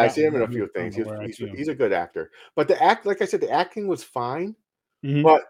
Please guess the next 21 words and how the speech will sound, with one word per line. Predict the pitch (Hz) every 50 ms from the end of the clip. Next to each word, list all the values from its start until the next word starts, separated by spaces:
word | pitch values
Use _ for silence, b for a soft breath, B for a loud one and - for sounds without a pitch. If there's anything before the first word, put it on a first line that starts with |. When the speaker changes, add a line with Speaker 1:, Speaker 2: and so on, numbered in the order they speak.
| _ _ _
Speaker 1:
like, | - 147 151 139 - -
it | - 160 160
didn't | 202 208 208 196
have | 185 208 185 165
the | 151
darkness | 123 - - 147 156 160 - 156 127 117
of | 135 117
the | - -
first, | - - 131 123 113 - - - - 101
the | 110 107
original. | 98 92 98 110 107 - 90 78 65 - _ _ _ _ _ _ _ _ _ _ _ _ _ -
Speaker 2:
It | - 147 127
didn't. | 127 170 180 139 113 101 _ _ _ _ _ _ _ _ _ _ _ -
And | 175 190 165 120
that | 156 165 185 202 160
was | 175 170 160
the | 143 151
pro-, | - - 190 175
like, | 180 180 - - b b b b b b b _ b b b 101 b b b b b b b b b b b b
the | 151 196 196
original, | 160 156 226 214 240 247 240 220 196